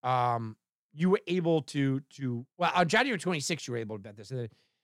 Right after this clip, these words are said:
then on May nineteenth, it was updated. So January twenty-sixth, you could have gotten, will Tom Brady play week one of the twenty twenty-two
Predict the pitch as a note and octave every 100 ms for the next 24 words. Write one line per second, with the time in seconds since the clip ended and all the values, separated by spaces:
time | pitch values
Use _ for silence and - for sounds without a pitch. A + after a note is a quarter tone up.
0 | _ D3+ C3 C3+ C#3+ D3 C#3+ B2+ C3 A#2
1 | A#2 C3+ B2 A2+ G2 F#2 - _ _ _
2 | _ _ _ _ _ - G3+ F3+ D#3+ -
3 | _ _ _ _ _ _ _ _ _ -
4 | G#3 C#4 E4 G#3 A#3+ F#3 F#3 D3 - -
5 | C#3+ D3 D3+ B2+ B2 B2 B2 A2 G2 _
6 | _ _ C#3+ E3+ F3 G#3+ G#3+ F#3+ D#3+ C#3
7 | F#3+ E3+ D3+ C3+ D#3+ E3 D3+ D3 C3+ C3
8 | B2+